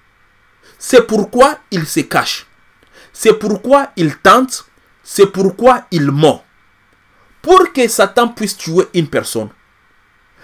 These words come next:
il doit d'abord mentir à la personne. Il doit d'abord séduire la personne. Et quand la personne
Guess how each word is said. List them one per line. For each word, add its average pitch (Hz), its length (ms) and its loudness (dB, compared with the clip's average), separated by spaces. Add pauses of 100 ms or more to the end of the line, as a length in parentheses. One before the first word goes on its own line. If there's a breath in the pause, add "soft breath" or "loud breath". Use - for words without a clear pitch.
(200 soft breath)
il 220 160 2
doit 240 240 2
d'abord 175 420 0
mentir 165 920 -2 (260)
à 127 80 0
la 120 80 2
personne. 196 460 -4 (540 soft breath)
Il 220 180 2
doit 262 180 2
d'abord 185 540 2 (260)
séduire 196 840 0
la 113 120 -2
personne. 180 400 -6 (420 soft breath)
Et 214 200 4
quand 330 180 0
la 285 120 -2
personne 220 400 -2